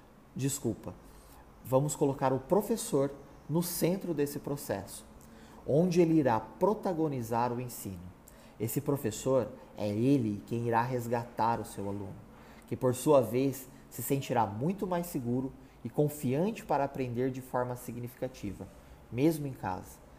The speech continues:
Veja, professor, é você que precisa protagoni-, protagonizar esse processo. Caso contrário,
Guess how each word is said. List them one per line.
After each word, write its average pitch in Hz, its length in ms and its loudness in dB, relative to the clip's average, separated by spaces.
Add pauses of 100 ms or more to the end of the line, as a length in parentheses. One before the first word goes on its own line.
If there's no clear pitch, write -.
(420)
Veja, 117 380 0
professor, 95 540 -8 (500)
é 104 100 -4
você 131 600 2 (520)
que - 80 -8
precisa 175 560 2
protagoni-, 143 640 0 (140)
protagonizar 127 1000 2
esse 123 180 -6
processo. 107 640 -4 (360)
Caso 135 260 6
contrário, 123 600 6